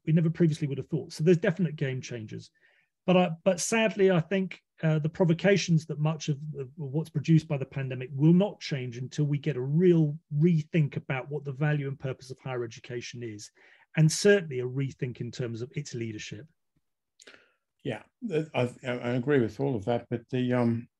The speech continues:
Speaker 2: the thing that's really struck me about the, um, potential of digital technology to, you know, to substitute for the, the old paradigm of face-to-face classes is that, I mean,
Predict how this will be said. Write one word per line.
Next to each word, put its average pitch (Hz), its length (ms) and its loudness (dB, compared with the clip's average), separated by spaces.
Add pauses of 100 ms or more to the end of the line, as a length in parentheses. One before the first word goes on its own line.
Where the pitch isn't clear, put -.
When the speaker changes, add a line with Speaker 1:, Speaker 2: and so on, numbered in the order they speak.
(180)
Speaker 2:
the 147 140 -4
thing 202 200 2
that's 147 220 0
really 120 200 2
struck 139 340 -6
me 110 180 0
about 107 440 -4
the, 107 300 0
um, 101 320 -2 (100)
potential 117 480 0
of 104 80 -2
digital 107 420 -2
technology 110 680 -4
to, 104 280 -4 (680)
you 123 100 4
know, 110 160 2
to 101 80 0
substitute 107 600 -2
for 107 160 -8
the, 107 340 -2 (180)
the 110 140 -2
old 117 300 2
paradigm 113 560 -2
of 101 80 -8
face-to-face 110 560 -2
classes 123 560 -4 (560)
is 117 180 0
that, 113 200 0 (220)
I 127 40 -4
mean, 120 360 4